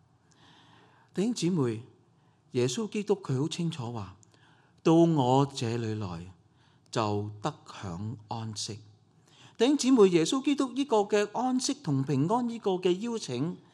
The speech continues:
係延續於邊度呢？呢個邀請係延續於上帝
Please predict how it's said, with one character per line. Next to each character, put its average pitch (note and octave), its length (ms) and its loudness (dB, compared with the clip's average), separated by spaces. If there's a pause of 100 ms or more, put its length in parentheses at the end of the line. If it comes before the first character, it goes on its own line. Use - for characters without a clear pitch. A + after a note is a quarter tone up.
(380)
係 F#3 120 2
延 D#3 380 2
續 E3+ 220 2
於 A#3 180 -2
邊 A#3 300 -4
度 C3+ 180 2
呢？ E3 180 -2 (480)
呢 D4+ 100 6
個 C#4+ 120 8
邀 C#4+ 180 6
請 C4+ 200 4
係 G#3+ 180 8
延 F3+ 240 2
續 G#3+ 140 6
於 D4 120 8
上 G3 460 4
帝 G3 300 6